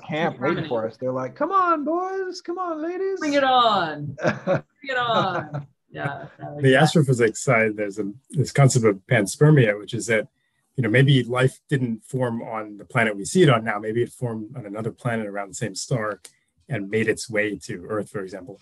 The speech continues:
Speaker 3: uh, which is hard to do in the solar system because the planet's really far away. So it takes millions of years to do that. So the life would have to survive for, for that long. But, um, there are exoplanet systems that are much more compact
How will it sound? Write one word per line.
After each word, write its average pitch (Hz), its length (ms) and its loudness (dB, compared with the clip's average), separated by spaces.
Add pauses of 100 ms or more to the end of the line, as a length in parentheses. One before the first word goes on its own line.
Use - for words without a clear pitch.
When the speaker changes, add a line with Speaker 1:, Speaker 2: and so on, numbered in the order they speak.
(400)
Speaker 3:
uh, 110 100 0
which 127 160 2
is 135 120 4
hard 196 180 6
to 151 60 6
do 151 180 6
in 139 100 6
the 110 80 -2
solar 170 260 6
system 120 300 -4
because 104 240 -6
the 95 60 -18
planet's 123 300 2
really 107 180 0
far 107 260 -2
away. 92 240 2
So 110 160 -4
it - 100 -6
takes 131 300 2
millions 123 380 -2
of 95 80 -14
years 104 420 -6 (300)
to 127 80 -6
do 139 160 6
that. - 280 -4
So 120 160 2
the 104 280 -4
life 117 260 0
would 113 120 -6
have 107 140 -12
to 107 80 -16
survive 101 440 -6
for, 95 240 -16 (420)
for 117 140 -4
that 95 180 -4
long. 104 320 -6
But, 113 220 0 (420)
um, 101 180 -2
there 147 200 6
are 143 60 2
exoplanet 147 520 2
systems 135 360 -2
that 113 120 -2
are 104 60 -4
much 110 260 -10
more 113 140 -2
compact 107 560 -12